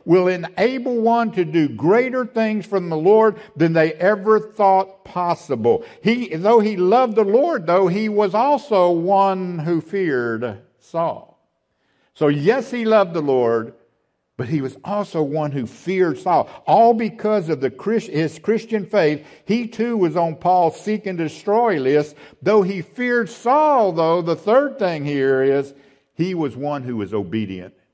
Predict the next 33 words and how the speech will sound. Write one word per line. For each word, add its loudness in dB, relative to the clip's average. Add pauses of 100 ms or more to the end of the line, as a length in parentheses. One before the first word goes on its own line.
(120)
to -10
God. -12 (640)
Yes, -4
he -8
feared -6
Saul, -14 (360)
but -4
he -8
was -8
one -8
who -8
was -8
obedient -8
to -10
God. -4
He -8
did -2
not -2
understand -8
probably -4
when -8
God -2
told -2
him -6
to -8
go -2
to -8
Saul. -4 (260)
You -6
know, 2
he, -4 (320)
you -4
know, -2